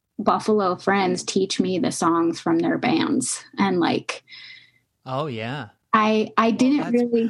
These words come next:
Speaker 2: perfect.
Speaker 1: <laughs> Well, it definitely, like, made me create a style based on who was, you know, teaching me how to play. Um, but I had a bunch of friends that were in hardcore bands, and I would try to play, like, hardcore songs.
Speaker 2: Uh-huh.
Speaker 1: And then, uh,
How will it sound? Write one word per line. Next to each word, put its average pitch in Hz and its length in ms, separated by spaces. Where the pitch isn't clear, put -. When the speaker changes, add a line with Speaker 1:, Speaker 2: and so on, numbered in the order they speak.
Speaker 2:
perfect. - 880
Speaker 1:
<laughs> - 20
Well, 302 360
it 269 80
definitely, 349 600
like, 254 440
made 233 340
me 226 200
create 220 360
a 202 60
style 190 760
based 202 320
on 190 220
who 196 220
was, 180 360
you 226 120
know, 185 160
teaching 240 340
me 208 80
how 196 120
to 165 80
play. 185 600
Um, 175 400
but - 140
I 220 100
had 247 240
a - 120
bunch 254 260
of 214 100
friends 208 340
that 160 160
were 196 140
in 196 120
hardcore 190 440
bands, 180 500
and 190 160
I 180 80
would 185 140
try 185 180
to 190 80
play, 185 340
like, 180 280
hardcore 180 380
songs. 196 500
Speaker 2:
Uh-huh. 139 280
Speaker 1:
And 214 220
then, 196 380
uh, 190 600